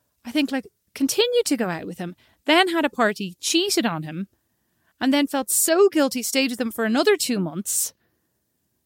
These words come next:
and then eventually broke up with him. Like, the whole thing fizzled out. But, like, can't even. I mean, I, that's the one I look back and I go, like,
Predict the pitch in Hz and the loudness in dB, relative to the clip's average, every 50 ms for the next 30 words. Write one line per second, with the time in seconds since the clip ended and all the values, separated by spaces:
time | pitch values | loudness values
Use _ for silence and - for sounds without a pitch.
0 | _ _ _ _ _ _ _ _ _ _ _ _ _ 240 247 254 240 254 254 247 | _ _ _ _ _ _ _ _ _ _ _ _ _ 0 0 2 4 4 4 4
1 | 240 226 202 220 214 196 - 214 180 196 190 180 196 175 180 180 175 170 170 165 | 2 2 2 0 0 -2 -4 -4 0 0 0 0 -2 -6 -6 -6 -6 -6 -6 -8
2 | 160 185 185 180 175 - 185 170 - - 170 165 170 170 165 156 147 - - - | -8 -6 -6 -6 -6 -6 -8 -10 -10 -8 -8 -8 -6 -6 -6 -8 -8 -10 -8 -8
3 | 185 202 - _ _ _ _ - 226 214 208 - - - _ _ _ - - - | -8 -8 -8 _ _ _ _ -6 -6 -6 -6 -6 -12 -20 _ _ _ -12 -6 -2
4 | 311 330 330 330 - - - 233 233 226 214 196 196 196 220 240 240 - - 202 | 0 2 2 2 0 -2 -4 -2 -2 -2 -2 -2 -4 -2 -2 -2 -2 -2 -4 -8
5 | - - 254 277 320 - - - 262 240 214 196 190 190 - - 190 175 - 196 | -2 2 2 2 2 0 -2 -4 -2 0 0 0 0 -2 -2 -2 -4 -4 -4 -4
6 | 180 180 185 185 170 170 180 180 165 - | -6 -4 -4 -2 -4 -2 -4 -6 -8 -10